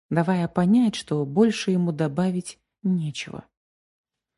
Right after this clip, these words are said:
Мои поиски ни к чему не привели, никто её не знал,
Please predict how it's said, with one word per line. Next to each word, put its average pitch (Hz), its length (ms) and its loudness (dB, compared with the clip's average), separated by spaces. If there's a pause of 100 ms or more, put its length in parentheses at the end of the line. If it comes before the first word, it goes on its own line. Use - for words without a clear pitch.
(540)
Мои 220 280 6
поиски 240 500 2
ни 185 180 2
к - 40 -16
чему 220 280 4
не 170 120 2
привели, 170 640 -2 (540)
никто 185 320 0
её 180 180 4
не 160 160 0
знал, 185 520 2